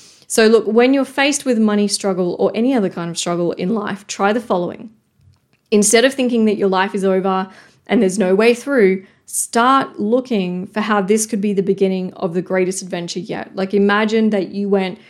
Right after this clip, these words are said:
from wherever you are now to something that is ten times better, twenty times better inside of a year, and you have to believe in that. And instead of curling up in a ball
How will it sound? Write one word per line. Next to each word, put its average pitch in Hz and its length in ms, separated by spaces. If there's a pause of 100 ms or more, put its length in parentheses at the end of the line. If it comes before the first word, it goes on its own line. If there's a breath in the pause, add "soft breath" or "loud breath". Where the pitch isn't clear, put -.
(120)
from 190 180
wherever 190 260
you 226 180
are 202 160
now 202 420
to - 180
something 196 440
that 180 100
is 175 140
ten 233 560
times 202 400
better, 190 260
twenty 196 320
times 196 320
better 185 320 (320 loud breath)
inside 196 320
of 175 60
a 180 40
year, 180 300
and 196 100
you 196 80
have 208 160
to 226 80
believe 196 460
in 175 140
that. - 180 (400 soft breath)
And 208 140
instead 214 340
of 254 140
curling 226 300
up 214 140
in 220 80
a 208 40
ball 190 520